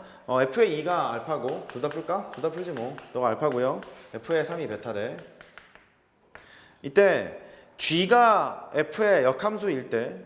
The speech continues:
어, F의 역함수가 G래요. G일 때 G의 알파 더하기 베타를 구해볼까? 그랬어요. 이렇게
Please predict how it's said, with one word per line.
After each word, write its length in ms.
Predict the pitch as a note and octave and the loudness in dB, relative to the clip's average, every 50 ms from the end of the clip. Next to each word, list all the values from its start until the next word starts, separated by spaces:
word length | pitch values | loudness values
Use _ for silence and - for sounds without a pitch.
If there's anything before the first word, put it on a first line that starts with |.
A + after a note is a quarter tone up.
| - - - _ _ _ _ _ _ _ _ _ _ - | -20 -20 -20 _ _ _ _ _ _ _ _ _ _ -14
어, 500 | A2 A2 A2 A2 A2 G#2+ G#2+ G#2+ G#2+ - - | -10 -8 -8 -6 -6 -8 -8 -10 -10 -10 -10
F의 280 | B2 - - F#3+ F#3+ F#3 | -10 -8 -2 0 2 4
역함수가 460 | C#3+ A#2+ - E3 D#3 D#3 C#3+ D3 C#3+ | 4 2 0 -2 -6 -8 -6 -8 -8
G래요. 480 | - - A2+ A2 G#2 G2+ G2 A#2+ D3+ F3 - - - - - - _ _ _ _ _ _ _ _ _ _ _ _ _ _ _ - - - - _ _ _ - | -8 -8 -10 -8 -8 -8 -8 -8 -10 -12 -16 -20 -20 -20 -20 -20 _ _ _ _ _ _ _ _ _ _ _ _ _ _ _ -20 -20 -20 -20 _ _ _ -4
G일 320 | - F3 E3+ C#3 B2 B2+ | 0 2 2 2 2 2
때 480 | - F#3 F#3 E3 C3 G#2+ F2+ D#2 - - - - - - | 2 4 4 4 4 2 -2 -6 -10 -14 -20 -20 -20 -16
G의 840 | - - - C#3+ E3 F#3 F#3+ G3 F#3 F3 D#3+ C3 A2 F#2+ - - - - | -14 -10 -8 -6 -2 0 0 2 2 2 2 0 -2 -6 -8 -12 -12 -10
알파 240 | - A#2 A#2 E3+ F3 | -8 -6 -4 -2 -2
더하기 180 | F3 E3+ D3+ A#2+ | 0 0 -2 -4
베타를 260 | A2+ G#2+ D3 C#3+ B2+ | -6 -8 -8 -8 -8
구해볼까? 680 | - C3 B2+ G2+ F#2 F2+ - B2+ D3 F3+ F#3 - - - F#2+ F#2 | -6 -6 -8 -8 -8 -8 -6 -6 -6 -6 -6 -10 -16 -20 -20 -16
그랬어요. 400 | - F#2+ F2+ - - E2+ E2+ E2 D#2+ - - _ - - - - _ _ _ _ _ _ _ - - _ _ - | -14 -14 -14 -14 -14 -16 -16 -16 -18 -20 -20 _ -20 -20 -20 -20 _ _ _ _ _ _ _ -20 -20 _ _ -20
이렇게 240 | F2 F2 - F2 | -20 -18 -16 -16